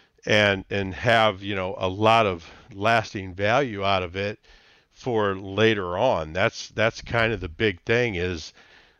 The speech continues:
w-, how long is this really gonna last? Are they selling you something that in, you know, five years your situation's gonna change and you're gonna go, "Hmm, how d-, how does this work now?" And maybe you're reinvesting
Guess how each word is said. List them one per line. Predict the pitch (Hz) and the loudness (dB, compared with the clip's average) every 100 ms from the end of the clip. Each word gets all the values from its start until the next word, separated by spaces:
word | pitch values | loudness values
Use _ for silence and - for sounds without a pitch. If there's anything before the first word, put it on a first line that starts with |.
| - | -18
w-, | 98 104 | -18 -12
how | - 117 | 0 2
long | 107 95 107 113 | 2 0 0 0
is | 95 87 | -4 -4
this | 104 - | -6 -6
really | 98 107 95 | -4 -2 -2
gonna | 92 87 | -2 -2
last? | 87 101 113 98 - | 0 2 2 0 -6
Are | 87 | -6
they | 92 95 | -4 -4
selling | - 101 107 | -4 -4 -4
you | 98 90 | -6 -6
something | - 101 - 90 | -4 -4 -6 -6
that | 90 87 | -4 -2
in, | 85 80 - _ _ - - _ - | -4 -10 -18 _ _ -20 -20 _ -8
you | |
know, | 90 | -6
five | 80 - 110 98 | -2 4 4 4
years | 90 120 117 92 | 0 -4 -4 -6
your | 95 | -10
situation's | - - 101 - 85 98 107 95 87 | -10 -8 -8 -8 -4 -4 -4 -6 -8
gonna | 98 90 | -6 -6
change | 78 - 110 147 139 | -2 0 2 0 -4
and | 92 | -8
you're | 98 | -6
gonna | 104 101 | -4 -4
go, | 90 92 87 - - - - - _ _ _ - | -2 -2 -4 -8 -20 -20 -20 -20 _ _ _ -6
"Hmm, | 208 175 90 - - _ | -4 -4 -6 -12 -20 _
how | - 135 135 | -2 2 2
d-, | 147 | 2
how | - 147 | 2 2
does | 143 123 | 2 -4
this | 131 - | -12 -4
work | 135 131 | -2 -2
now?" | 107 107 139 107 98 - _ - _ _ | 0 2 2 2 -2 -8 _ -20 _ _
And | 104 98 | -6 2
maybe | 117 113 | 2 2
you're | 104 101 | -2 -6
reinvesting | 92 120 113 92 107 127 - 104 98 92 | -4 -2 -2 0 2 2 0 -6 -6 -10